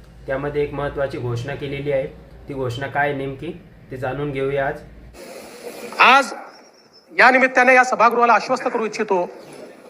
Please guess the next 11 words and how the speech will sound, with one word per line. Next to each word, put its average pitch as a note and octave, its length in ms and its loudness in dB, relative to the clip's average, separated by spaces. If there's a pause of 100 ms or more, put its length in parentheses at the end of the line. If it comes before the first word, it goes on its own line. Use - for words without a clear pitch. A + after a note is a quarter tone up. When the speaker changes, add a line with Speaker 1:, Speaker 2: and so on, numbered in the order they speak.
(760)
Speaker 2:
कोणतीही B3 540 4
शंका B3+ 340 2
मनात A#3+ 240 0
ठेवू A3+ 200 -6
नका. A3+ 320 2 (1400)
जी B3 160 2
जी D#4 120 6
आश्वासनं C#4 520 2
आम्ही C4 380 2
दिलेली A#3 300 0
आहेत, A#3 300 6